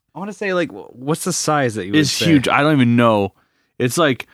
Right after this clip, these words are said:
Speaker 2: two and a half M X R pedals, maybe.
Speaker 1: Well, I mean, it's the size of, like, uh, probably the Descent or even the Triggernaut,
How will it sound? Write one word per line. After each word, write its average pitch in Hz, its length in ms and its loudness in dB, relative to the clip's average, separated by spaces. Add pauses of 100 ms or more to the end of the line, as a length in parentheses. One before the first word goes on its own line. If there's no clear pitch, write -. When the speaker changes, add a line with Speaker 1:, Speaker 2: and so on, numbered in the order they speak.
(360)
Speaker 2:
two 147 220 4
and 143 80 2
a 139 40 2
half 139 200 0
M 131 160 2
X 117 180 0
R 110 120 2
pedals, 85 360 -4
maybe. 143 140 -4
Speaker 1:
Well, - 80 -4
I - 40 -6
mean, 208 100 -4
it's 190 100 -6
the 190 80 -2
size 175 260 0
of, 180 120 -4
like, 147 280 -4
uh, 110 200 -2
probably 139 260 -2
the 117 140 -2
Descent 131 580 -4
or 113 180 -2
even 117 360 -2
the 104 80 -2
Triggernaut, 123 540 -4